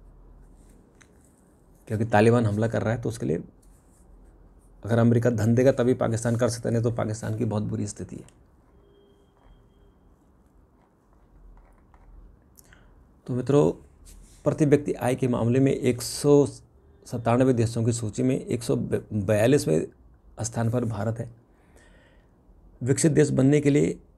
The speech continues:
अगले दो दशक तक हासिल करनी होगी आठ से नौ फीसदी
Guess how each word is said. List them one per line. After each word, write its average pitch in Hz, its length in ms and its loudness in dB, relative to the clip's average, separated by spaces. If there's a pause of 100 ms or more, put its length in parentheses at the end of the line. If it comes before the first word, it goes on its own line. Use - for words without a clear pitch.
(300)
अगले 139 260 0
दो 135 200 4
दशक 123 260 -4
तक - 220 -10
हासिल 117 240 -4
करनी 120 260 -4
होगी 113 200 -2
आठ 117 280 -2
से 120 120 -6
नौ 117 420 -2 (460)
फीसदी 123 520 -2